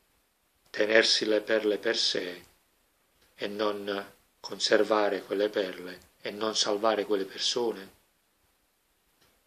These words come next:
Per niente. Egli, invece, non, non esita, non esita a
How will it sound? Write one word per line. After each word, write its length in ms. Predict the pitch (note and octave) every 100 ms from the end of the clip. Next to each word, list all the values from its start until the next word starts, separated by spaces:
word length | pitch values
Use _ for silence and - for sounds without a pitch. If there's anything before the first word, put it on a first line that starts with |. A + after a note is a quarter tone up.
| _ _ _ _ _ _ _ _ _ _
Per 180 | - -
niente. 540 | G#2 G#2+ E2+ E2+ - - _ _ _ _
Egli, 520 | A#2+ G#2+ A2+ A#2 B2+ B2+ _ _ _ _ _
invece, 580 | G#2+ G2+ F#2+ - A2 G#2+ _ _ _ _ _ _ _ _ _ _ _
non, 580 | - G#2 G2 G2 G2 G2 _ _ _ _ _ _
non 240 | A2+ G2+
esita, 680 | G#2 G2 - G2+ G#2+ G2 F#2+ - _ _ _ _ _
non 220 | A#2+ A2+
esita 640 | G#2 F2+ - A2 G#2 F#2+ F#2+
a 340 | A2+ G2 F#2